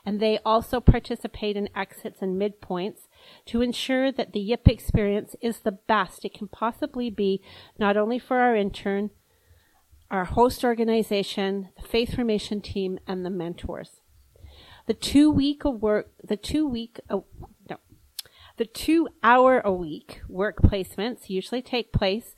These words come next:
with one of our community partner organizations, a parish here in the diocese,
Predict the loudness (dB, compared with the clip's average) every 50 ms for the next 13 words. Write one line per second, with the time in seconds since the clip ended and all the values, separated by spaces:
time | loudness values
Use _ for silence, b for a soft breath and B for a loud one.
0 | b b b b b -4 -2 -2 -2 0 0 0 0 0 -2 -4 -4 -6 -2 0
1 | 0 2 0 0 -2 -4 -4 0 0 0 0 -2 -2 -2 -2 0 0 0 0 -2
2 | -2 -2 -2 -2 -2 -2 -4 -4 -4 -6 -6 -4 -4 -4 -6 -10 -20 B B B
3 | B B B B B B -8 -2 -2 -2 0 2 2 2 0 -2 -6 -4 -4 -2
4 | -2 -4 -2 -2 -2 0 0 -2 -4 -6 -6 -6 -6 -6 -10 _